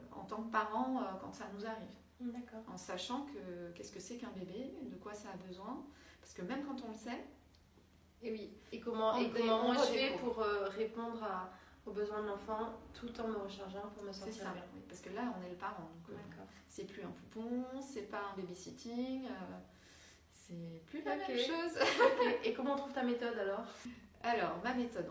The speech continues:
Speaker 1: on la trouve en ligne,
Speaker 2: Ouais.
Speaker 1: euh, sur mon site, euh, donc lenidedange.com.
Speaker 2: D'accord.
Speaker 1: Euh, voilà, il vous suffit, suffit de vous y inscrire. Et
Speaker 2: Donc c'est un programme en ligne ?
Speaker 1: Programme en ligne,
Speaker 2: D'accord,
Speaker 1: ouais.
Speaker 2: où on peut suivre et avoir, euh,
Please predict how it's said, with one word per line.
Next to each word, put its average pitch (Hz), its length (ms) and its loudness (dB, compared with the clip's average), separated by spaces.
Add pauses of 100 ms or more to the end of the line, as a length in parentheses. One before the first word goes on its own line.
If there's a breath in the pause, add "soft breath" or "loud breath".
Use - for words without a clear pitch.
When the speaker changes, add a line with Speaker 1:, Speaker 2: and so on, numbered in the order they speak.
Speaker 1:
on 254 80 2
la 247 140 2
trouve 180 500 -6
en 262 80 2
ligne, 370 360 0 (360)
Speaker 2:
Ouais. 226 200 2
Speaker 1:
euh, 175 1160 -4
sur - 220 -6
mon 240 140 -2
site, - 640 -10 (280)
euh, - 40 -6 (440)
donc 165 220 -16
lenidedange.com. 196 880 -6 (260)
Speaker 2:
D'accord. 208 320 -6 (400)
Speaker 1:
Euh, - 60 -6 (420)
voilà, - 260 -12
il 269 60 -6
vous 247 60 -8
suffit, - 560 -16 (280)
suffit - 340 -12
de - 40 -14
vous 196 180 -6
y 175 80 -6
inscrire. 180 440 -4 (180)
Et 180 40 -4
Speaker 2:
Donc 226 120 -2
c'est 247 120 -2
un 226 100 4
programme 240 440 -2
en 226 80 0
ligne ? 285 300 -2 (280)
Speaker 1:
Programme 208 380 -12
en 175 60 -8
ligne, 170 260 -6
Speaker 2:
D'accord, 214 420 -2
Speaker 1:
ouais. 220 80 -2
Speaker 2:
où 220 60 -2
on - 20 -4
peut 202 140 -4
suivre 226 280 -6
et 220 40 0
avoir, 185 400 -2
euh, 185 60 -2